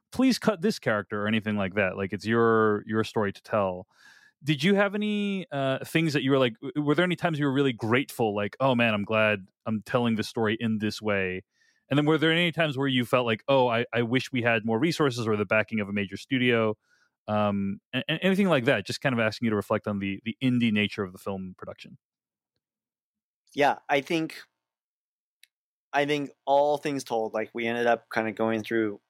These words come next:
Speaker 2: making the film, and at the end of the day, like, even when we kind of, like, press, you know, control S on, on the final print and started sending it out, there was a feeling, it's like, "Holy cow," like, at least we,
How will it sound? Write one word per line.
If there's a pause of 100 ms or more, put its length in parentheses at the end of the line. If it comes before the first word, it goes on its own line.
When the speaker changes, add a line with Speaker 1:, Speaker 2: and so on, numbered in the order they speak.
Speaker 2:
making
the
film, (180)
and
at
the
end
of
the
day,
like, (300)
even
when
we
kind
of,
like, (800)
press,
you
know,
control
S
on,
on
the
final
print
and (160)
started (420)
sending
it
out,
there
was
a
feeling,
it's
like, (160)
"Holy
cow,"
like,
at
least (260)
we,